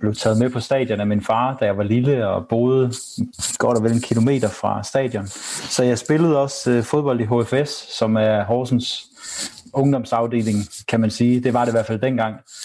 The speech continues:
Det har hele tiden været, øh, min klub. Det er gået lidt op og ned i perioder, hvor meget jeg har fulgt med i klubben. Men, øh, de sidste mange år,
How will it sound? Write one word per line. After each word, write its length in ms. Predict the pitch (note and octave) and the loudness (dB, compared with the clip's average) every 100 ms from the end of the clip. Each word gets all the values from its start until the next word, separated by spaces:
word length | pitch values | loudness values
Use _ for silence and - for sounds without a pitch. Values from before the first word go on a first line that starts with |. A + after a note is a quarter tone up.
| - - | -6 0
Det 80 | |
har 60 | D#3+ | 2
hele 200 | D#3 F#3 | 2 0
tiden 280 | F#3 E3 B2 | 0 2 4
været, 400 | A#2 A2 G#2+ G#2+ | 4 2 0 0
øh, 140 | G#2 - | -2 -2
min 200 | D#3+ C#3+ | 0 0
klub. 220 | B2 D3 D3 | 2 0 0
Det 80 | C3+ | 0
er 60 | B2+ | 0
gået 240 | C#3 C3+ | 2 2
lidt 120 | D#3 | 2
op 180 | D3+ C#3+ | 2 0
og 80 | A#2 | -2
ned 200 | C3+ C#3+ | -2 0
i 40 | A#2 | 0
perioder, 460 | A2 G#2+ A2 B2+ B2+ | 0 2 2 2 2
hvor 120 | G2+ | 0
meget 280 | G2+ G#2+ A#2 | 0 2 2
jeg 80 | G2+ | 0
har 320 | G2+ F#2+ F#2+ - | -2 -4 -4 0
fulgt 160 | G#2 | 2
med 160 | A#2 C#3+ | 2 2
i 40 | |
klubben. 400 | C#3+ C#3 C3 B2 - | 2 0 0 -4 -2
Men, 280 | A#2 A2+ A2+ | 2 4 4
øh, 300 | A2 G#2+ G2+ | 4 2 2
de 80 | A2 | 0
sidste 300 | - E3 D3 | 0 0 2
mange 280 | B2 C3+ C#3 | 0 0 0
år, 360 | B2 G2 E2+ | -2 -2 -8